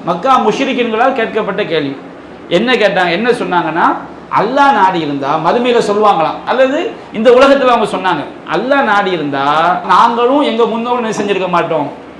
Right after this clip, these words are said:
இணை வைத்திருக்க மாட்டோம்" அப்படின்னு என்ன செஞ்சாங்க? அவங்க சொன்னாங்க. ஆனா அல்லாஹ் ரப்புல் ஆலமீன் இந்த மாதிரி பேசுறது குஃபுருங்கிறான். ஒருத்தன் வந்து ஒரு தப்புல இருக்கிறான்னு வச்சுக்கிடுங்க, தான் செய்வது சரியா தவறா என்று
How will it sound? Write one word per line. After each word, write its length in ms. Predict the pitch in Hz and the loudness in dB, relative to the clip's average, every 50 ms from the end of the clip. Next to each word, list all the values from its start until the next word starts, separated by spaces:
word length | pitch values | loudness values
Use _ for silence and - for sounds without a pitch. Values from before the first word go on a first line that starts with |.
| - - - | -20 -10 -2
இணை 240 | - 202 233 262 262 | 0 0 2 2 4
வைத்திருக்க 420 | 233 226 190 180 208 196 170 190 | 4 4 4 4 0 0 2 0
மாட்டோம்" 600 | 170 160 156 170 - 165 160 160 160 156 151 127 - | 0 2 2 0 0 2 4 4 4 4 4 2 -2
அப்படின்னு 300 | 151 151 233 269 262 226 | -2 -2 0 -2 -2 -2
என்ன 0 | |
செஞ்சாங்க? 580 | 175 185 175 175 170 165 160 156 156 147 143 143 143 - - - - - - | -2 -4 -4 -4 -4 -4 -2 -2 -2 -2 -4 -6 -8 -14 -18 -18 -18 -10 -2
அவங்க 280 | - 160 185 196 208 190 | 0 2 2 2 0 -2
சொன்னாங்க. 680 | 156 160 160 165 156 147 143 139 139 139 143 143 135 - - - - - | -2 -4 -4 -4 -4 -4 -4 -4 -2 -2 -2 -2 -4 -6 -12 -16 -16 -10
ஆனா 480 | - 143 151 147 151 165 202 262 294 - - - - - - - - - | -6 -4 -4 -2 -2 0 0 0 0 -2 -8 -12 -16 -18 -16 -10 -6 -4
அல்லாஹ் 260 | 147 180 202 208 214 208 | 0 2 2 4 4 4
ரப்புல் 320 | 185 170 165 180 175 170 | 2 0 0 -2 -2 0
ஆலமீன் 460 | 170 165 165 165 165 190 240 247 202 | 0 0 0 -2 -4 -4 -6 -6 -6
இந்த 220 | 185 180 - 190 175 | -6 -4 -4 -2 -2
மாதிரி 280 | 196 202 208 202 160 | 0 0 0 0 0
பேசுறது 300 | 185 180 - - 202 202 - | 0 -2 -2 -2 -2 -2 -2
குஃபுருங்கிறான். 520 | - - - 214 226 196 175 147 127 123 - - - - - - - - - - - - | -2 -4 0 0 0 0 0 -2 -4 -4 -6 -12 -16 -18 -18 -18 -18 -18 -18 -18 -10 0
ஒருத்தன் 320 | 151 170 196 220 226 233 220 | 4 4 4 6 6 4 4
வந்து 180 | 220 220 220 | 2 2 4
ஒரு 100 | 254 240 | 4 4
தப்புல 440 | - 202 185 - - 269 262 247 240 | 4 4 2 2 2 2 4 4 4
இருக்கிறான்னு 360 | 214 196 220 226 240 226 214 | 4 4 4 2 4 2 2
வச்சுக்கிடுங்க, 440 | - - 180 175 175 165 156 143 135 - - - - - - - - - - - - | -2 -4 -6 -4 -2 0 0 0 0 -4 -6 -12 -14 -18 -18 -18 -18 -18 -12 -2 4
தான் 280 | 180 180 175 - 214 | 6 6 6 6 4
செய்வது 600 | 180 - 208 226 254 254 254 254 247 262 269 269 | 2 2 2 2 2 6 4 4 4 4 0 -2
சரியா 440 | - 196 190 202 233 240 247 247 247 | 0 0 -2 -2 0 0 2 2 2
தவறா 440 | 247 214 208 208 214 214 220 226 226 | 4 2 2 2 2 2 2 4 4
என்று 680 | 202 190 202 202 202 196 208 208 196 185 170 - - | 4 2 0 0 2 4 4 6 4 4 0 -4 -8